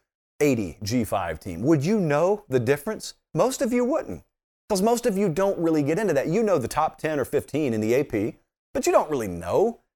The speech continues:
When you get down the several rungs of the ladder, you don't know. And also, you don't know about caliber of player.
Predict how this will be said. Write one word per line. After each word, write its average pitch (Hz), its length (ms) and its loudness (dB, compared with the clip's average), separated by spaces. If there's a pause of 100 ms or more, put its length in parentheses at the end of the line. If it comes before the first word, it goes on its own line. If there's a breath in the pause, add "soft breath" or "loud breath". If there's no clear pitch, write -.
(120)
When 185 160 4
you 185 80 4
get 180 220 0
down 160 400 2
the 120 260 4
several 180 420 2
rungs 156 260 2
of 127 80 0
the 113 60 0
ladder, 151 380 2
you 202 80 -2
don't 170 160 -4
know. 151 140 2
And 170 100 0
also, 185 640 -2 (380)
you 165 100 0
don't 180 140 2
know 180 60 2
about 170 180 0
caliber 170 580 -2
of 104 240 -4
player. 85 460 -6